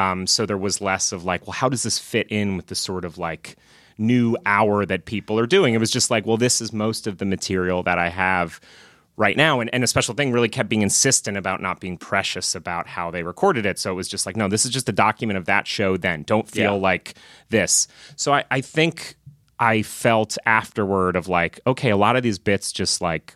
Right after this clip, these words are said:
Speaker 1: weren't finished being written. They were finished being written to the point that I, like,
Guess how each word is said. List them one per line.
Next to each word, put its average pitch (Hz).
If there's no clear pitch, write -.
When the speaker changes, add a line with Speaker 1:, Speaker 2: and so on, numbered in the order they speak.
Speaker 1:
weren't 101
finished -
being 82
written. 117
They 143
were 143
finished 175
being 131
written 113
to 104
the 92
point 92
that 87
I, 87
like, 82